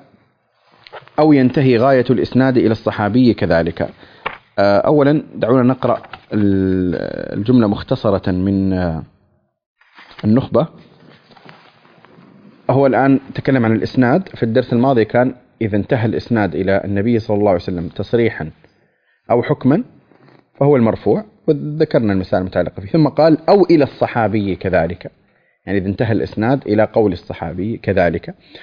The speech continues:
"وهو من لقي النبي صلى الله عليه وسلم مؤمنا به ومات على الإسلام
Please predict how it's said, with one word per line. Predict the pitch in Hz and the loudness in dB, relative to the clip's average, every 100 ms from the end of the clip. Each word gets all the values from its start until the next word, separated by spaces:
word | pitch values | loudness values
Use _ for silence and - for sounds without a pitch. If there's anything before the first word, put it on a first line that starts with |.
| - _ | -20 _
"وهو | 117 156 151 165 - _ _ _ | 2 4 4 2 -4 _ _ _
من | 110 110 | 0 2
لقي | 139 147 127 | 2 2 2
النبي | 113 107 131 131 117 | 2 2 2 2 2
صلى | 107 104 | 0 0
الله | 110 123 107 | 2 2 4
عليه | 107 | 2
وسلم | 104 135 123 107 | 2 2 0 2
مؤمنا | 110 147 135 123 113 | 2 2 2 2 2
به | 104 131 143 185 - - - _ - | 2 2 2 0 -4 -20 -20 _ -2
ومات | 110 143 143 | 0 0 0
على | 110 104 | 2 2
الإسلام | 107 - - - 131 143 156 190 | 0 -2 -6 0 2 4 2 0